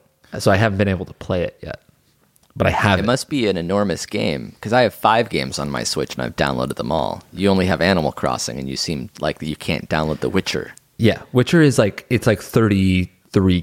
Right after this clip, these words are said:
Speaker 1: gigs or something.
Speaker 2: Jesus Christ.
Speaker 1: It's huge. It's really big. Um, so I need to get, like, a special card. Uh, and I haven't been able to do that because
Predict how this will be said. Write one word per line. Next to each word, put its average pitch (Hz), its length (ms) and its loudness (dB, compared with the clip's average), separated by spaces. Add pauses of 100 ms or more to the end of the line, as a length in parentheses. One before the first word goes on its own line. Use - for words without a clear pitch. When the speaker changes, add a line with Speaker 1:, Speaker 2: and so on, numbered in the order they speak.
Speaker 1:
gigs 78 300 -4
or - 80 -4
something. - 500 -8 (840)
Speaker 2:
Jesus - 540 -6
Christ. - 640 -10 (120)
Speaker 1:
It's - 220 -2
huge. - 500 0 (180)
It's - 180 2
really 87 220 4
big. - 260 -4 (920)
Um, 85 220 2
so 101 100 2
I 95 40 6
need 92 160 2
to 90 60 -4
get, 90 140 2
like, 85 160 -4
a - 60 -4
special 85 360 0
card. - 380 -2 (720)
Uh, 55 260 -8 (380)
and 95 140 4
I 90 80 4
haven't 90 180 2
been 90 120 2
able 85 180 -2
to - 100 -10
do 156 200 6
that 131 340 4
because 92 540 -2